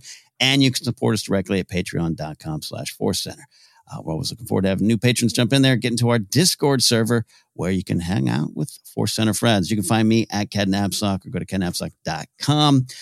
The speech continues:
for, uh, all the other things I do, including my sports card A S M R channel on YouTube. Actually, had some Force Center people pop over there. December third in Los Angeles at Dynasty Typewriter. I'll be part of two shows that night, seven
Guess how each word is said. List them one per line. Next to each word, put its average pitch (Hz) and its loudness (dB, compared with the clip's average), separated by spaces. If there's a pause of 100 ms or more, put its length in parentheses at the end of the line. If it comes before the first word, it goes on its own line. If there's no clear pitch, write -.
(200)
for, 87 -4
uh, 82 -2
all 117 0
the 117 2
other 110 0
things 101 0
I 104 0
do, 113 2
including 95 0
my 85 -4
sports 104 -2
card 87 -2
A 82 -4
S 90 -2
M 92 0
R 127 2
channel 120 2
on 110 2
YouTube. 120 2
Actually, 135 -2
had 151 -2
some 123 -4
Force 156 0
Center 147 0
people 143 -4
pop 127 -6
over 170 2
there. 170 4 (240)
December 185 4
third 175 4
in 143 2
Los 139 2
Angeles 135 2
at 101 -6
Dynasty 117 2
Typewriter. 110 2
I'll 104 2
be 101 0
part 104 -2
of 95 -6 (160)
two 175 4
shows 113 2
that 117 2
night, 101 -2
seven 139 2